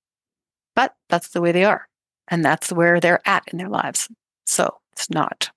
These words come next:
my place to judge them. And if I find when I'm interviewing somebody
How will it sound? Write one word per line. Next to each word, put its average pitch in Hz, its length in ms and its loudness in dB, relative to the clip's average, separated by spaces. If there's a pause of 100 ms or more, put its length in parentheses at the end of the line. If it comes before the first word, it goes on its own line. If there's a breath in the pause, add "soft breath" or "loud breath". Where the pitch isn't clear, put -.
my 127 160 -2
place - 460 0 (140)
to - 120 -8
judge 277 260 0
them. - 160 -2 (640)
And 175 120 -4
if 165 140 -6
I 151 80 0
find 185 320 2
when 180 100 4
I'm 165 120 0
interviewing 170 460 0
somebody 165 460 0